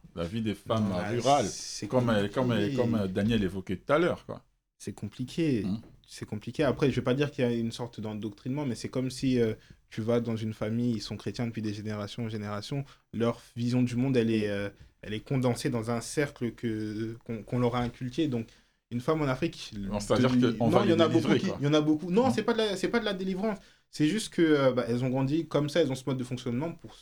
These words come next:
Speaker 2: pour elles, c'est ce-, c'est celui-là qui est, qui est, qui est, euh, qui est le bien, enfin, qui est bien. Et on connaît combien de femmes africaines on connaît qui sont, par exemple, dans un couple où, euh, elles sont plus heureuses, elles sont plus épanouies et elles ne peuvent juste pas divorcer parce que c'est comme ça.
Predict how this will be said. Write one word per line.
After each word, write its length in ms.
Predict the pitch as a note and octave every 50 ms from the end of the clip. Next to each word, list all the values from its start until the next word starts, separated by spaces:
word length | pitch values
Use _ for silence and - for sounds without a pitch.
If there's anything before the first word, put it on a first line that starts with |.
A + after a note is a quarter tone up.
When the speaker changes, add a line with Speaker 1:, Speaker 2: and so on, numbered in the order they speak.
| _ _ -
Speaker 2:
pour 120 | A2+ - -
elles, 160 | D3 D3+ D3+
c'est 100 | - A2
ce-, 240 | - - A2+ G2+ G2
c'est 160 | - - G2+
celui-là 360 | - - G#2+ A2 A#2+ C#3 C3+
qui 160 | - - B2+
est, 180 | A#2 A2+ A2 - - - - _ _ _ - -
qui 80 | - G#2+
est, 240 | G2+ G2+ F#2+ E2+ -
qui 260 | - - A#2+ A#2 A2
est, 60 | G#2+
euh, 260 | G#2 G2+ G2+ F#2+ F#2+ G2+
qui 180 | - - C3+
est 20 | B2
le 140 | A#2+ A#2 A2
bien, 220 | A2 A#2 C#3 C#3
enfin, 240 | A2 - - B2 A#2
qui 160 | - - B2
est 40 | A2+
bien. 280 | A2+ A#2 D#3 F3+ F#3 C#3
Et 60 | A#2
on 120 | A2 G#2+ G#2+
connaît 280 | - - A#2+ A#2+ B2 A2+
combien 380 | - - D3 C#3 C#3 D3 D3+
de 140 | C3+ B2 A#2+ A#2+
femmes 240 | - C#3 B2 A#2+
africaines 380 | A#2 - - B2 - C3 B2 A#2+
on 80 | A2+ A2
connaît 320 | - A2+ A2+ B2 C3+ C3+ - - - - - - -
qui 80 | -
sont, 240 | - - C3+ B2 B2
par 200 | B2 - A#2+ G#2+
exemple, 220 | A2+ A2 C3 B2 A2+
dans 200 | A2+ A2 G2+ G#2+
un 60 | G#2 -
couple 280 | - - C3 C3+ - - -
où, 200 | A2+ A2 A2 G#2+
euh, 260 | G2 F#2+ G2 G2 F2 - _ _ _ _ - A2+
elles 40 | G2+
sont 180 | - - A2 G#2
plus 280 | G2+ - A#2+ A#2+ B2 -
heureuses, 280 | A2+ G#2 G#2+ A#2 G2+ -
elles 60 | A2
sont 140 | - - G2+
plus 160 | - - B2 A#2
épanouies 540 | A2+ - A2 G#2 A2 A#2+ C3+ D3 D3+ C3+ -
et 80 | A#2
elles 240 | A#2 A2+ A2+ A2 A2 A2
ne 100 | G#2+ G#2+ G#2 _ _ _ _ -
peuvent 180 | - B2+ B2+ A#2+
juste 220 | A#2 C3 C3 -
pas 120 | - A#2
divorcer 400 | A#2 A2 A2 A2+ G#2+ - - D3
parce 180 | C#3+ - A2 -
que 80 | - G#2+
c'est 120 | - -
comme 200 | - - G#2 A2+
ça. 220 | - C#3+ C#3 D3